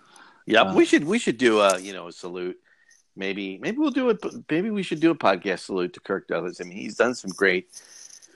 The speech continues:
Speaker 1: some great films.
Speaker 2: He really has.
Speaker 1: And, you
Speaker 2: I
Speaker 1: know,
Speaker 2: mean,
Speaker 1: we could
Speaker 2: it's one of the only, you know, uh, classic actors, you know, left. Olivia de Havilland, another one who's a hundred and two.
Speaker 1: Olivia de Hav-,
Speaker 2: I mean, an
Speaker 1: right?
Speaker 2: incredible
Speaker 1: Olivia de
Speaker 2: career that she had. Incredible career.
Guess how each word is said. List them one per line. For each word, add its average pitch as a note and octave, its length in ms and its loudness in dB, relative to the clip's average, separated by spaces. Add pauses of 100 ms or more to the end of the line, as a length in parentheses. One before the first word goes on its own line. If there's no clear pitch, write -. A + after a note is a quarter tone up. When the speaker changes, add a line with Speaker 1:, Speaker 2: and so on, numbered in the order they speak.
(120)
Speaker 1:
some G2+ 160 0
great G2 320 4
films. A2 480 2
Speaker 2:
He B2+ 140 6
really A#2 220 6
has. A#2 200 -2
Speaker 1:
And, F#2 80 -8
you F#2 60 -8
Speaker 2:
I - 60 -2
Speaker 1:
know, A#2 40 0
Speaker 2:
mean, A#2 260 2
Speaker 1:
we G#2+ 120 -2
could G#2 180 -2
Speaker 2:
it's G2+ 100 -10
one A#2+ 220 0
of A2 60 -4
the G#2+ 100 -4
only, G#2+ 420 -6
you A2 120 -10
know, G2+ 360 -8
uh, F#2+ 140 -12
classic G#2 460 -2
actors, G#2 480 -6
you G#2+ 80 -4
know, G2+ 260 -8
left. G#2+ 460 -4 (440)
Olivia G#2 340 2
de G2 120 -2
Havilland, G#2 420 0
another G#2 240 -10
one G2+ 120 -10
who's F#2+ 160 -12
a F#2+ 60 -8
hundred G#2 240 -6
and F#2 140 -10
two. - 60 -2
Speaker 1:
Olivia G#2 200 6
de G2 100 4
Hav-, G#2+ 180 0 (320)
Speaker 2:
I A2+ 40 -4
mean, A2 140 4
an G#2+ 40 4
Speaker 1:
right? G#2 140 8
Speaker 2:
incredible A#2+ 420 2
Speaker 1:
Olivia G#2 100 -6
de - 40 -10
Speaker 2:
career A2+ 200 -4
that G2+ 140 -12
she F#2 140 -12
had. F2+ 200 -12
Incredible A2 500 -4
career. F#2 380 -12